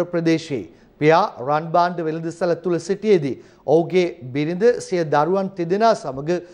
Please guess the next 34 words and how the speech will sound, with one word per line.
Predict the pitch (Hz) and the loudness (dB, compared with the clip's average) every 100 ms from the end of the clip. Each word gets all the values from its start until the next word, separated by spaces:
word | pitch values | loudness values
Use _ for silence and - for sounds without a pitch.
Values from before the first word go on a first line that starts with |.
| _ - | _ -2
අවුරුදු | 143 175 180 175 208 | 2 2 0 -4 -4
නෑදෑ | 147 156 165 202 | -2 -2 0 0
ගමන් | 190 196 190 180 | 0 -2 -2 0
යාම | 175 180 175 | 0 0 -2
සඳහා | - 180 165 143 - - | -4 0 2 2 -2 -18
සවස | - 175 165 175 208 | -6 0 0 0 -4
පහට | 202 165 185 190 196 | -2 -2 -2 -2 -4
පමණ | 185 214 240 | -2 -2 -4
මෙම | 175 190 | -4 -6
වෙළඳ, | 165 160 190 214 156 - - | -4 -4 2 4 2 -2 -18
අ, | - 156 160 | -2 0 2
සැල | 202 202 | 2 2
වෙත | 196 202 196 | 2 0 0
පැමිණ | 180 170 190 185 | -2 0 0 -2
තිබෙනවා. | 170 165 123 - | 0 -2 -2 -6
පසුව | 147 147 - 208 | -2 -2 2 4
වෙළඳ | 175 160 170 | 4 2 -2
සැල | 165 175 | -2 -2
තුල | 170 170 208 226 - - | 0 2 4 4 -2 -16
මොවුන් | 135 160 202 220 | 0 2 2 -2
කතාබස් | 160 151 175 185 196 190 | -4 0 2 2 2 -2
කරමින් | 202 190 190 185 | -6 -4 -4 -4
සිටියේදී | 190 185 190 143 123 - - | -6 0 0 2 -4 -8 -10
කුඩා | 156 160 170 151 | -4 2 2 2
දරුවා | 147 151 185 220 - | -2 0 0 0 -2
ඒ | 143 170 | -2 -2
අසල | 165 190 170 | -2 -4 -4
තිබූ | 165 160 214 226 - _ | -4 -2 -4 -4 -16 _
මෙම | 143 196 220 | -8 -4 -2
රන් | 143 147 156 180 | 0 0 0 2
භාණ්ඩ | 196 196 196 202 | 2 2 -2 -4
පිරිසුදු | 165 165 214 208 | -4 -6 -8 -8
කිරීමට | 208 202 196 185 185 | -6 -6 -6 -6 0
ගන්නා | 170 170 170 | 0 2 2